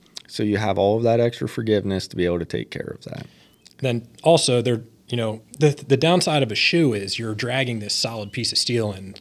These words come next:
Speaker 2: in against your board. So if there's an imperfection in your shoe, you know, there's a groove in it or anything, that, that can translate into your product.
Speaker 1: Yeah.
Speaker 2: So where the rollers,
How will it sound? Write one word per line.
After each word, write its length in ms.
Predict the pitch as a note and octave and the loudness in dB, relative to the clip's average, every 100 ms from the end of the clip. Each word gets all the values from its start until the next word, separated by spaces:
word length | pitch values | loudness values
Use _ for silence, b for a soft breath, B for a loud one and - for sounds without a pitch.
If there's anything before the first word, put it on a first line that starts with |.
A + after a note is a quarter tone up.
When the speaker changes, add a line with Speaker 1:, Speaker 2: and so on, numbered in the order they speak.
| _ | _
Speaker 2:
in 180 | A#2+ A2+ | -2 -2
against 320 | G#2 G#2+ G2+ | -2 -6 -6
your 100 | G#2 | -8
board. 340 | G2+ A#2 F#2+ - | -6 -6 -6 -8
So 280 | B2 A2+ A2+ B B B | -6 -6 -8 B B B
if 100 | A#2 | 4
there's 160 | D#3 C3 | 6 8
an 80 | D#3 | 6
imperfection 580 | D#3+ C#3+ - E3 - | 4 2 0 0 2
in 80 | C#3 | 0
your 120 | A#2+ | 0
shoe, 500 | - - D3 A#2+ G#2 - | -2 -2 0 0 -2 -8
you 100 | B2 | -6
know, 160 | A2+ G2+ | -6 -6
there's 200 | G2+ F#2+ | -10 -12
a 20 | |
groove 380 | F#2 C#3+ C#3+ C3 | -6 0 0 0
in 260 | B2+ B2 | -2 -2
it 40 | A#2 | -4
or 80 | A2 | -4
anything, 360 | G#2+ G#2 G#2 - | -6 -6 -12 -2
that, 240 | C#3+ - | -2 -2
that 140 | - D3+ | -6 -4
can 100 | A#2+ | -4
translate 680 | - D3 D#3 B2 A2+ G#2+ - - | -2 2 2 0 -4 -6 -8 -6
into 340 | B2 A2+ A2 | -4 -4 -6
your 160 | G#2 G2+ | -8 -12
product. 560 | - A#2 G#2 - - | -10 -10 -10 -14 -14
Speaker 1:
Yeah. 200 | - F2 F2 b b b | -10 -10 -12 b b b
Speaker 2:
So 300 | - A2+ G#2+ | 0 0 2
where 420 | A2+ A#2 A2 A2 - - | 0 0 0 -4 -12 -6
the 120 | A#2 | -4
rollers, 720 | A2 F3 F3+ C3+ B2+ B2 - | 2 4 4 4 2 0 -6